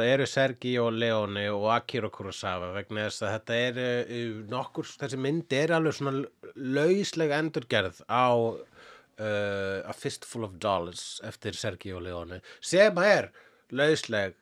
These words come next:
endurgerð á Yojimbo eftir, eh, Akira Kurosawa.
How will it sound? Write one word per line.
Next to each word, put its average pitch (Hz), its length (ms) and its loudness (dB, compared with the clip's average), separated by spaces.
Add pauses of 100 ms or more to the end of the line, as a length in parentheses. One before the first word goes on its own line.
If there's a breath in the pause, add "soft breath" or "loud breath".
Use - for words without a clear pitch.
(300 soft breath)
endurgerð 107 580 -2
á 101 240 2
Yojimbo 98 720 -2
eftir, 101 480 -4 (100)
eh, 82 220 -12
Akira 85 340 -12
Kurosawa. 78 560 -16